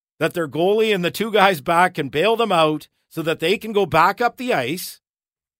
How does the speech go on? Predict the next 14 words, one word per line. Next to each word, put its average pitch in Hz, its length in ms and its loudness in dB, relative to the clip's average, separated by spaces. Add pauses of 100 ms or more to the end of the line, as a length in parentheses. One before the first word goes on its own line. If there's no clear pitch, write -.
(1300)
and 180 140 -4
get 208 180 2
back 202 280 2
in 220 120 0
on 220 160 2
offense. 226 600 -4 (200)
That's 262 220 -6
not 285 200 2
fatigue. 175 580 -8 (1400)
That's, 285 300 -4
that's 240 340 0
laziness 247 680 -2
or 160 160 -6
selfishness, 226 880 -2